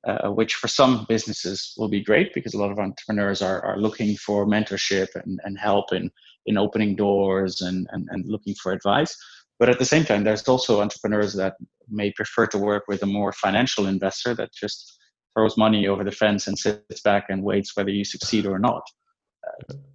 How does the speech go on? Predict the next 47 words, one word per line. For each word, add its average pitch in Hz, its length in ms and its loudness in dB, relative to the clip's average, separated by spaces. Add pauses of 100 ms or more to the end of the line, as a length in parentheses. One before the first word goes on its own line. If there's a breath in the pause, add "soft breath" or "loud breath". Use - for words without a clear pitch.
(240)
it 131 120 -6
depends 151 300 2
on 131 140 8
your 123 120 6
preference 131 440 0
and 117 80 6
where 123 120 6
you 120 180 8
are 113 200 8
in 107 100 6
your, 104 380 2 (120)
in 107 140 0
your 107 200 4
career 110 500 4
and, 101 240 -2
and 98 220 -6
where 110 180 -2
your 98 160 -4
business 117 440 -6
is. - 180 -16 (500 loud breath)
Uh, 92 340 0
there's 101 160 -2
no 113 160 6
right 113 240 8
or 98 80 4
wrong 104 280 4
answer. 107 500 0 (140)
Uh, 117 160 -8
it - 80 -12
depends 104 300 -8
on 95 140 -6
your 92 180 -6
business. - 420 -10
So - 80 -6
you 107 100 2
have 127 140 2
to 123 80 -4
think 127 220 0
about 104 240 -2
that - 200 -6
before 101 320 -4
you, 92 420 -6
uh, - 60 -14 (380 loud breath)
engage 98 380 -2
an 98 80 -4
investor, 95 360 -4
because 127 280 -2